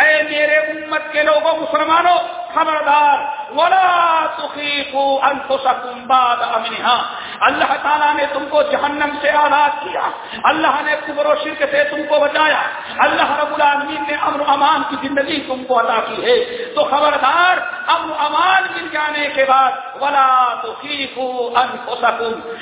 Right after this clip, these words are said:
خبردار، اپنے آپ کو ڈراتے نہ رہو، اپنے آپ کو خطرے میں، اپنے آپ کو ہلاکت میں، اپنے آپ کو خوف اور ڈر کے اندر مبتلا نہ کر ڈالو، اپنی ذات کو بچاؤ۔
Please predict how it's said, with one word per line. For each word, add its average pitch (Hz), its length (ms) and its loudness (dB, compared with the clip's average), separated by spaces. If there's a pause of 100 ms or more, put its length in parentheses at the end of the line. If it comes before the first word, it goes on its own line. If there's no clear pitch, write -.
(140)
خبردار، 311 600 2
اپنے 269 380 -4
آپ 269 360 2
کو 247 80 -6
ڈراتے 233 540 -2
نہ 202 40 -4
رہو، - 340 -8 (240)
اپنے 294 400 2
آپ 294 340 2
کو 285 60 2
خطرے 285 500 2
میں، - 320 -10 (100)
اپنے 302 340 2
آپ 285 360 2
کو 302 60 0
ہلاکت 294 600 0
میں، - 120 -12 (220)
اپنے 311 380 0
آپ 302 320 2
کو 294 120 2
خوف 359 680 4
اور 311 160 -2 (120)
ڈر 294 160 -2 (100)
کے 277 80 -2
اندر 269 280 -4
مبتلا 240 420 2 (140)
نہ 220 140 -2
کر 214 160 -2
ڈالو، 208 340 0 (320)
اپنی 349 360 0 (140)
ذات 262 380 2
کو 226 80 -4
بچاؤ۔ 165 580 -6